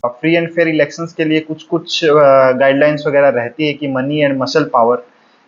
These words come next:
के ऊपर रिस्ट्रिक्शन आए। तो उसके अंदर, अ, bootlegging and बाकी अगर दारू को कंट्रोल करने की बात की जाए तो सेक्रेटेरिएट से ही नोटिफिकेशन इशू हुआ है ड्राई डे का।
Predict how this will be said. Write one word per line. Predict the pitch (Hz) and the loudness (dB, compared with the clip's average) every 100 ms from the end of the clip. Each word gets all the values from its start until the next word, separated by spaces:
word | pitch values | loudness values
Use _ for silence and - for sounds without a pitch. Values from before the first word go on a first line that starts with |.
| _ | _
के | 147 | 0
ऊपर | 143 143 | 2 2
रिस्ट्रिक्शन | 127 - 143 147 156 120 | 0 -2 -6 -4 -4 -2
आए। | 113 117 - _ _ _ - | -2 -4 -10 _ _ _ -4
तो | |
उसके | 135 - 170 | -4 0 0
अंदर, | 160 160 160 151 156 | 2 2 2 2 4
अ, | 147 143 139 135 | 4 4 4 4
bootlegging | 123 131 147 147 151 151 165 165 165 165 160 147 147 | 2 -2 -4 0 0 0 -4 -4 -6 -8 -6 -2 0
and | 156 131 | 0 0
बाकी | 135 135 160 151 | 0 0 -2 0
अगर | 139 | 2
दारू | 135 135 143 | 2 2 2
को | 143 | -2
कंट्रोल | 151 139 147 135 | -6 -4 -2 -2
करने | 139 143 | -4 -4
की | 139 135 | -6 -2
बात | 131 131 - | 0 0 -2
की | 156 | 0
जाए | 143 135 | 2 2
तो | 135 | 0
सेक्रेटेरिएट | 139 135 143 139 143 143 143 | -6 -8 -6 -4 -2 -2 -4
से | 156 | -4
ही | 147 | -4
नोटिफिकेशन | 143 123 135 127 139 135 156 | -2 -4 -4 -4 -4 -2 -2
इशू | 139 147 | -4 -4
हुआ | 135 135 135 | -2 2 2
है | 147 | 2
ड्राई | 131 107 113 | -2 -4 -2
डे | 127 | -2
का। | 127 | -2